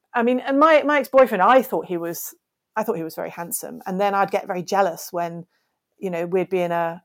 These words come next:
a bar and some girl would start talking to him. And then I'd be like, "Oh my God, but, you know, she's so much prettier than me. You know, maybe he's gonna fancy her more than he fancies me." And then I'd get all insecure.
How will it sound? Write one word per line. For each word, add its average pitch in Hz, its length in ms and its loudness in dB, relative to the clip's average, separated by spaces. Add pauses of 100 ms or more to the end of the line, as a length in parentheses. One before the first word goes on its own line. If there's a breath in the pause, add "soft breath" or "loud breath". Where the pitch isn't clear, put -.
a 175 80 -6
bar 196 340 6
and 170 100 -10
some 170 180 -8
girl 175 240 -2
would - 100 -10
start 170 260 -6
talking 208 300 -4
to - 100 -18
him. 160 280 -16
And 175 100 -10
then 180 100 -8
I'd 170 160 -6 (120)
be 170 120 -8
like, 170 220 -10
"Oh 240 40 -6
my 226 100 -6
God, 233 220 -10
but, - 180 -10
you 214 100 -8
know, 180 60 -12
she's 214 220 -14
so 226 100 -12
much - 180 -14
prettier 240 240 -10
than 185 140 -10
me. 156 160 -12
You 151 60 -16
know, 175 120 -12
maybe 208 220 -6
he's 202 160 -14
gonna 185 160 -16
fancy 196 300 -14
her 196 160 -10
more 190 180 -8
than 180 100 -10
he 180 80 -10
fancies 180 320 -12
me." 202 160 -4
And 170 100 -6
then 175 100 -8
I'd 180 120 -6
get 196 100 -2
all 185 140 -4
insecure. 180 400 -8